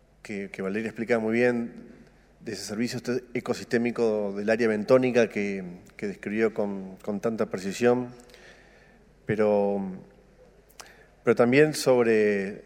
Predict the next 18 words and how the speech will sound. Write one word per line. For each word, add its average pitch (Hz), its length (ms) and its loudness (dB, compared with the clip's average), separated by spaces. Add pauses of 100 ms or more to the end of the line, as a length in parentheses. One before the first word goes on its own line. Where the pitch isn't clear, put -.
(120)
la 107 280 -2
cadena 110 300 4
trófica, 107 480 -2
¿no? 123 180 -4
Y 101 200 -6
entonces 110 560 -6 (240)
cuando 104 300 -6
pensamos 127 500 -6
en 117 80 -6
la 110 100 -4
cadena 123 240 0
trófica 123 540 -2
y 104 220 -8
la 101 120 -12
posibilidad 117 420 -8
de 120 40 0
alimentación 117 720 -4
de 110 220 -8